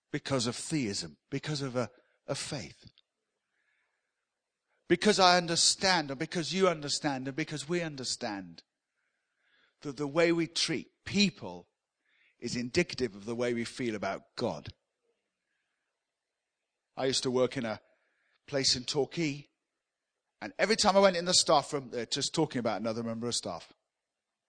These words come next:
And I tell you what, it requires the power of the Holy Spirit to keep your mouth shut. There's two things the Holy Spirit will empower you to do. One,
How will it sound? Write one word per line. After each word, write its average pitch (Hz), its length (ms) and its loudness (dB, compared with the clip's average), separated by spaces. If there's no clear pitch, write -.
And 147 120 6
I 170 40 8
tell 233 200 6
you 214 80 4
what, 190 340 4
it 165 180 4
requires 180 760 10
the 127 120 0
power 277 560 12
of 214 160 8
the 196 120 10
Holy 202 220 8
Spirit 156 500 2
to - 80 -10
keep 165 240 -6
your 160 120 0
mouth 160 200 8
shut. - 420 6
There's 151 200 2
two 294 260 10
things 208 360 10
the 175 140 6
Holy 190 220 8
Spirit 185 360 4
will 135 140 0
empower 175 440 8
you 175 100 2
to 151 120 2
do. 120 300 0
One, 214 420 12